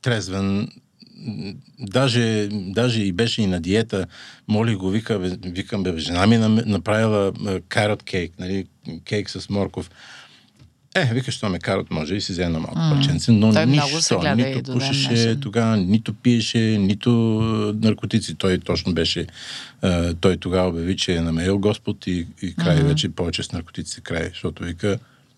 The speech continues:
Speaker 1: на мен, вика, стената, вика, на ноз-, между ноздрите ми е изгорена от кокаин.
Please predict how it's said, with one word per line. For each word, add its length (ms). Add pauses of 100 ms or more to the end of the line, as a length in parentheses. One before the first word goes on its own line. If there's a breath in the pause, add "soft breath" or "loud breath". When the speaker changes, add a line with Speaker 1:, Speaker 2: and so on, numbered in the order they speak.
(120)
Speaker 1:
на 80
мен, 180
вика, 380
стената, 520
вика, 260 (200)
на 140
ноз-, 380
между 180
ноздрите 460
ми 120
е 60
изгорена 440
от 80
кокаин. 360